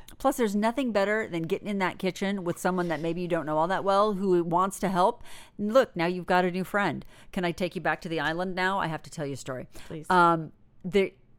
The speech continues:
Speaker 1: okay, the, the Hawaiians also know how to eat. And I mean, they know how to eat well.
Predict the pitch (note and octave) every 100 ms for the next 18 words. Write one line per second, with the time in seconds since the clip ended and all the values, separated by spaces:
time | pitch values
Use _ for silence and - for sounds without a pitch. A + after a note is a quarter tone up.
0 | _ F#3 F#3+ D3 C3+ F3+ - - - F#3+
1 | E3+ E3+ F3 G#3 G#3 - E3 D#3+ D#3+ D3
2 | - - - - - E3 D#3 D3 D3+ C3
3 | - C3+ - - - - - - C#3 C#3+
4 | D3+ C#3+ C3+ A#2+ - D3+ C#3 C3 C#3+ B2+
5 | C3 C3+ B2+ G#2+ D#2 D2+